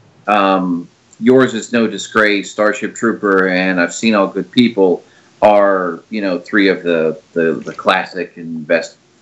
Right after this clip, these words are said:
known of the Yes tracks.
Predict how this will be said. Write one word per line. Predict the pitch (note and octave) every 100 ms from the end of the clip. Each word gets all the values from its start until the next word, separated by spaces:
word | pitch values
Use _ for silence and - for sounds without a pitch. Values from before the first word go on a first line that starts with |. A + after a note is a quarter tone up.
| _
known | F#2+ F2+ F2 E2 D#2+ D2 - -
of | F2 E2 D#2
the | D#2+
Yes | D2+ D#2+ D#2 -
tracks. | - C2 B1 - -